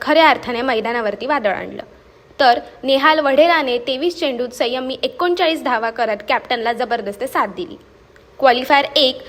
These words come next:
आरसीबी वर्सेस पंजाब किंग्समध्ये आरसीबीने पंजाबला केवळ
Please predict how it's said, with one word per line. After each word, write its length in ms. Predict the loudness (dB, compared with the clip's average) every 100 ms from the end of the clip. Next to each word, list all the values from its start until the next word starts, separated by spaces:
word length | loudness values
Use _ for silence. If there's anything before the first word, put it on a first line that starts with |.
| -16 -2
आरसीबी 500 | 2 2 0 0 2
वर्सेस 380 | 2 2 0 0
पंजाब 320 | -2 2 0 0
किंग्समध्ये 460 | -4 -4 -6 -4 0
आरसीबीने 580 | 0 0 -4 -4 -4
पंजाबला 520 | -2 -2 0 0 0 -2
केवळ 220 | 0